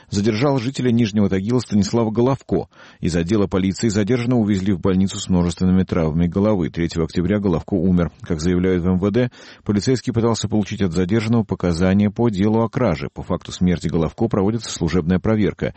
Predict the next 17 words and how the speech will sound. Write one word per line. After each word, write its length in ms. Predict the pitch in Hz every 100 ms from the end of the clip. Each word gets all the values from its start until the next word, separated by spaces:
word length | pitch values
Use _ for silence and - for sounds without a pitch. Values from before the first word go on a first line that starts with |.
| - - -
Ее 200 | 104 101
результаты 520 | 80 80 85 120 123
до 100 | 98
сих 180 | - 90
пор 200 | 101 98
не 80 | 107
объявлены. 560 | 107 107 78 69 57
В 20 | 78
России 320 | 85 - 110
за 160 | 98
прошлый 340 | 95 104 90 85
год, 200 | 90 95
по 120 | - 87
данным 320 | 98 98 92
проекта 380 | 92 95 82 92
"Русская 480 | 87 - 85 85 -
Эбола", 440 | - 90 90 98